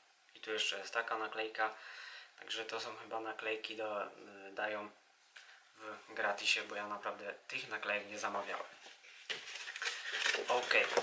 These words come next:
także tutaj nic więcej w środku nie ma. To, co oddzierałem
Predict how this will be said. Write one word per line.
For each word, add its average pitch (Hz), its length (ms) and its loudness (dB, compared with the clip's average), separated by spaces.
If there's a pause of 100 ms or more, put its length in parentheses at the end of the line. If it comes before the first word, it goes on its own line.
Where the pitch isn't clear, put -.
(300)
także - 360 4
tutaj - 380 8
nic 113 360 6 (140)
więcej 113 360 6
w - 80 4
środku - 380 2 (320)
nie 131 140 2
ma. 120 220 8 (1400)
To, - 80 10
co 98 280 2 (280)
oddzierałem 101 760 2